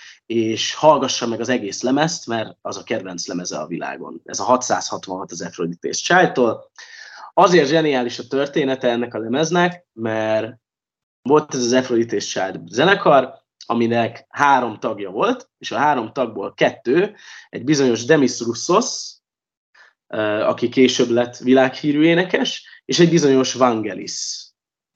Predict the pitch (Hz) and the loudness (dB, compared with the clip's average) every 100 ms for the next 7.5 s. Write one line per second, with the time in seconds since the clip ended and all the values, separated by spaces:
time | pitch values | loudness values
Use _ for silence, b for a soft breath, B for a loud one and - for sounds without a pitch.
0 | _ _ _ _ _ 165 151 170 165 135 | _ _ _ _ _ 2 4 0 0 -2
1 | 127 117 120 117 117 95 95 - 104 104 | -2 -4 -4 -4 -8 -8 -12 -12 -8 -8
2 | 107 101 110 92 - 92 82 85 80 85 | -8 -6 -6 -6 -10 -10 -10 -10 -12 -12
3 | 113 92 92 101 87 82 85 78 - 80 | -10 -10 -8 -8 -6 -6 -6 -8 -12 -10
4 | 87 160 196 131 120 110 104 107 101 101 | -6 -2 2 2 0 -2 -4 -4 -4 -4
5 | 98 _ B B B B B B B _ | -6 _ B B B B B B B _
6 | 120 117 117 120 113 - 131 123 123 120 | 6 8 8 8 6 4 6 6 6 2
7 | 123 123 160 160 - | 0 4 4 4 -8